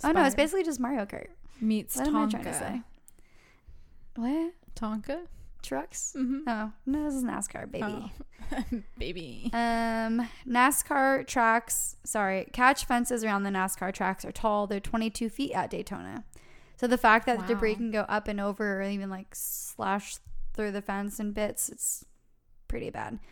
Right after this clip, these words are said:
Speaker 1: They're made of steel and strong mesh, and they're designed to catch cars
Speaker 2: Oh.
Speaker 1: and debris and guide them back onto the track away from the stands.
Speaker 2: Jeez.
Speaker 1: So that's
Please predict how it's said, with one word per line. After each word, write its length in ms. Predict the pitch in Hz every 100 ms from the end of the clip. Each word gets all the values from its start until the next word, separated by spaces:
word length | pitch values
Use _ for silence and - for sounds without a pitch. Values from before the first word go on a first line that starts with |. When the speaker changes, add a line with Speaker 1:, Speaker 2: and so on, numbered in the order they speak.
| - -
Speaker 1:
They're 100 | 240
made 160 | 247 240
of 100 | 220
steel 300 | - 262 254
and 140 | 254
strong 340 | - 202 202
mesh, 400 | 208 359 - - -
and 100 | 214
they're 80 | 214
designed 440 | 214 214 220 226
to 120 | - 214
catch 320 | 240 262 -
cars 600 | - 277 214 175 196 - - - -
Speaker 2:
Oh. 240 | 269 320 277
Speaker 1:
and 240 | 262 320
debris 480 | 269 208 185 185 185
and 180 | 220 214
guide 240 | 208 208
them 160 | 220 208
back 240 | 208 240
onto 180 | 277 262
the 80 | 277
track 300 | - 208 214
away 200 | 202 190
from 140 | 196 208
the 60 | 202
stands. 560 | - - 160 - - - - - -
Speaker 2:
Jeez. 500 | 170 175 175 170 - - -
Speaker 1:
So 1120 | - 262 254 247 240 240 240 240 240 240 - -
that's 720 | 220 226 285 311 - - -